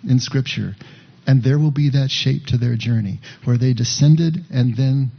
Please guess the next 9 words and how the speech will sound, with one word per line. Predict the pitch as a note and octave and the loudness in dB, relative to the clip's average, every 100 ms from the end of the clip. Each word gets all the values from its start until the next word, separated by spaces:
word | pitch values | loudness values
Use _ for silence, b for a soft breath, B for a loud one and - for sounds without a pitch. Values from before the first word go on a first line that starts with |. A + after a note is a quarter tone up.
| - | -8
they | B2 | -4
reascended | A2 A#2 G#2 - G#2+ G#2 G#2 | -2 -4 -4 -6 -6 -6 -6
on | G#2 | -4
the | A2 | -2
other | A2+ G#2+ | -2 -4
side. | - G#2+ G#2+ - B B | -6 -6 -6 -10 B B
Whether | C#3 C3+ A2+ | 2 4 2
it's | A#2 | 0
Paul, | A#2 D3+ D#3+ F#3 | -2 0 2 0